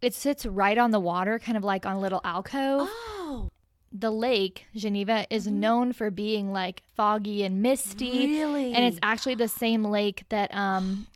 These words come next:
Speaker 1: oh my gosh, you're gonna have to remind me of the, who wrote Smoke on the Water.
Speaker 2: Oh, sorry about my phone.
Speaker 1: You okay?
Speaker 2: Uh,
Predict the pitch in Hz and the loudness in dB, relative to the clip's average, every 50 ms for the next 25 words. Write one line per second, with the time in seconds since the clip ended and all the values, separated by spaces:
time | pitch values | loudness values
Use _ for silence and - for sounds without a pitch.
0 | _ _ 226 220 214 214 208 196 202 - - 220 233 240 240 254 240 254 226 214 | _ _ 0 2 2 4 4 2 2 2 2 2 4 4 4 4 2 4 4 4
1 | 208 202 202 202 202 202 196 185 170 190 190 185 190 196 - - _ _ - - | 6 6 6 6 6 4 4 4 4 2 2 4 2 0 -2 -8 _ _ -20 -8
2 | - 208 220 208 196 202 185 180 - - 190 185 - - 185 185 180 185 190 196 | 0 2 2 4 4 2 2 0 -2 -4 -4 -4 -2 -2 -4 -4 -2 -4 -4 -4
3 | 202 202 202 202 185 - - - - - - - - - _ _ _ _ _ - | -6 -4 -4 -6 -6 -8 -14 -14 -16 -20 -20 -20 -20 -20 _ _ _ _ _ -20
4 | - - - 160 _ _ _ - - 151 147 143 - - - 151 139 _ 147 147 | -20 -20 -20 -20 _ _ _ -20 -20 -18 -18 -18 -20 -20 -20 -20 -20 _ -18 -18
5 | 147 - _ - - - 190 190 - - - 208 - 214 202 190 180 170 160 147 | -18 -20 _ -18 -14 -12 -12 -12 -12 -14 -16 -12 -6 -4 -4 -2 -2 -4 -4 -6
6 | 139 | -8